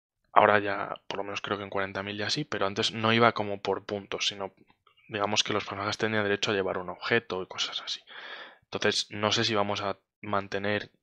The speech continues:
el formato de Fantasy de lista de objetos y tú coges por puntos, o, eh, un máximo de objetos, o un objeto, o lo que sea, por personaje. Eh, en todo caso, sí que nos podemos fijar que aquí conserva el término de objeto hechizado, que ya nos apunta que hay diferentes tipos de,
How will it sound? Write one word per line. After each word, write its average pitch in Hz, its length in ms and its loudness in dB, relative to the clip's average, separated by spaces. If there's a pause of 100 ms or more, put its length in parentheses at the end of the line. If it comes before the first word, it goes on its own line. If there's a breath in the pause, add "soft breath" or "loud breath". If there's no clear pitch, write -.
el 101 120 -14
formato 98 360 -2
de 98 40 0
Fantasy 139 400 0
de 98 120 0
lista 101 240 -4
de 98 60 -2
objetos 110 360 0
y 104 40 -8
tú 95 140 -6
coges - 280 -6
por - 240 -4
puntos, 143 480 -2 (480 loud breath)
o, 139 380 6
eh, 98 500 -2
un 110 240 0
máximo 107 480 -2 (100)
de - 80 -8
objetos, - 540 -8
o 107 300 -8
un 107 200 -2
objeto, 123 480 -2
o 107 100 -2
lo 101 120 -8
que - 80 -12
sea, 113 220 -4
por - 240 -12
personaje. - 680 -4
Eh, 95 360 -8
en 98 140 -8
todo 110 160 6
caso, 117 200 2
sí - 180 2
que 120 220 -2 (580 loud breath)
nos 101 220 -8
podemos 98 260 -4
fijar 101 280 -2
que - 100 -12
aquí 98 120 -10
conserva 98 380 -2
el 90 80 -6
término 98 400 -6
de 92 100 -4
objeto 90 320 -6
hechizado, 120 500 -2 (140)
que - 300 -8
ya - 280 -10
nos 95 160 -4
apunta 104 360 -6
que - 100 -8
hay 95 60 -8
diferentes - 480 -12
tipos - 340 -10
de, - 180 -18